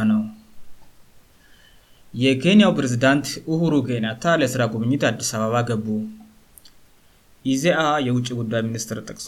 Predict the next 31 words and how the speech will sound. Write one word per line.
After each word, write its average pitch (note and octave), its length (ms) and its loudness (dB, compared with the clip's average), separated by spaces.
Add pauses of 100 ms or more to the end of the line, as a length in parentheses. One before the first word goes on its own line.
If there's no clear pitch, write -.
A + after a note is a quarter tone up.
(100)
እንደዘገበው A2+ 720 -2
የኬንያ A#2 440 -2
ፕሬዝዳንት A2 560 0
ኡሁሩ A#2+ 300 -4
ኬንያታ A2 460 -2
ለአንድ A2+ 400 -4
ቀን C#3+ 200 -4
የስራ A#2+ 300 -4
ጉብኝት A2 400 0
አዲስ A2 300 -4
አበባ A2 320 0
ገብተዋል። G#2+ 520 -6 (800)
ፕሬዝ-፣ B2 440 0
ፕሬዝዳንት C3 540 0
ኡሁሩ C#3+ 240 -2 (100)
ቦሌ C3+ 260 0
ዓለም B2 240 0
አቀፍ A#2+ 360 -8
አየር B2 240 -2
ማረፊያ A2+ 420 -4
እንደደረሱ A2+ 500 -4 (100)
የኢፌዴሪ A2+ 560 -4
ጠቅላይ A2 280 -6
ሚኒስትር A2 400 -2
ዶክተር A2 300 -6
አብይ A2 240 -4
አህመድ B2+ 340 -4
ደማቅ A2 420 0
አቀባበል A2+ 460 -8
እንዳደረገላቸው A2 880 -6
ተገልጿል። A2 580 -6